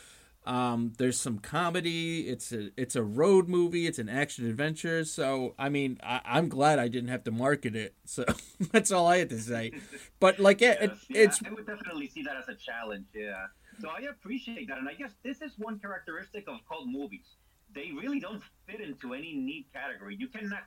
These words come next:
Speaker 2: quite say it's this or that. They seem to sort of go back and forth all over the place. And
Speaker 1: Right.
Speaker 2: while that makes them usually interesting to watch,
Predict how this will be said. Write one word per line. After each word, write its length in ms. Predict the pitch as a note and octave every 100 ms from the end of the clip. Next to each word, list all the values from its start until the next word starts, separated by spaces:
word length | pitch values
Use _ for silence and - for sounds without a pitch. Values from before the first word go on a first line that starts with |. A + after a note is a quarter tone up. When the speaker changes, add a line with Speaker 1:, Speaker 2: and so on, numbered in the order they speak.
| -
Speaker 2:
quite 240 | F3+ E3+
say 140 | - E3
it's 260 | D3 - _
this 240 | C3 C#3+ -
or 120 | G#2+
that. 280 | - A2 G2+ - _ _ G#2
They 120 | C#3
seem 240 | - A3+ G#3
to 100 | D#3
sort 200 | D#3+ D3
of 180 | C#3 - - _ _ _ _ A2+
go 180 | - D#3
back 200 | E3+ D#3
and 160 | B2+
forth 220 | C#3+ C3+ -
all 180 | B2 A2
over 200 | A#2 G2+
the 80 | -
place. 320 | - F#2+ G2 _ _ -
And 80 | C3
Speaker 1:
Right. 280 | G#2+ G2 B2+
Speaker 2:
while 200 | C#3+ -
that 160 | A#3
makes 180 | C4+ G#3+
them 160 | A#3 G3+
usually 480 | G#3+ A3 F#3+ D3 -
interesting 460 | F3 G3 F#3 - D#3
to 100 | D3
watch, 500 | A#2+ D#3 F3 - -